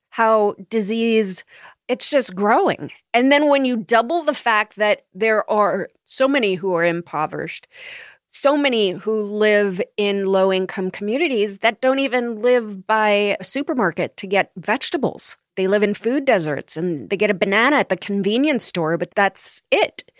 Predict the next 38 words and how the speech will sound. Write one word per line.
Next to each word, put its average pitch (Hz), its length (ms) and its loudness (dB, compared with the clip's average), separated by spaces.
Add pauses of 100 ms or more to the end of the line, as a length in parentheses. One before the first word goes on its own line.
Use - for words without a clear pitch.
(520)
So - 240 -4
all 302 200 4
of 285 100 0
these 226 180 -2
things, 277 240 0
we 254 160 -4
are 196 160 2
a 190 40 0
very 254 420 0
unhealthy 170 520 -4
nation. 147 600 -8 (200)
And 208 120 0
I 202 100 2
think 240 420 -2
that 208 140 -6
that's 185 240 0
just 190 260 -2
gonna 190 160 0
get 175 240 -2
worse. 170 400 0
And 185 160 -4
to - 120 -10
not 214 540 -2 (140)
make 185 480 -2 (160)
healthcare 156 640 -8
available 160 600 -6
to - 140 -14
people, 185 540 -6 (160)
I 208 260 0
can't 202 640 -4
even 170 540 -2 (320)
fathom 175 600 -2 (160)
how 180 240 0
bad 160 280 0
this - 180 -10
is 151 100 -12
gonna 156 180 -8
get. 180 380 -8